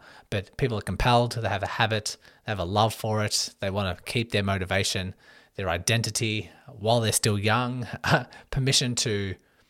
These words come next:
run within certain pain rules. Like, they feel like this injury,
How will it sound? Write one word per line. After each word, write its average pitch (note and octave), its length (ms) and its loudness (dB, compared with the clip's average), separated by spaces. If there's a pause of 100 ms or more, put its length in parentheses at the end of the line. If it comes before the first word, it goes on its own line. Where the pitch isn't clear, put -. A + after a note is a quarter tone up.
(640)
run A2 440 2
within G#2 360 0
certain F#2+ 360 -2
pain G2 380 -2
rules. A2 340 -4
Like, - 160 -2
they E2 120 0
feel G2 300 -2
like F#2 400 -2
this - 260 -2
injury, F#2+ 580 -4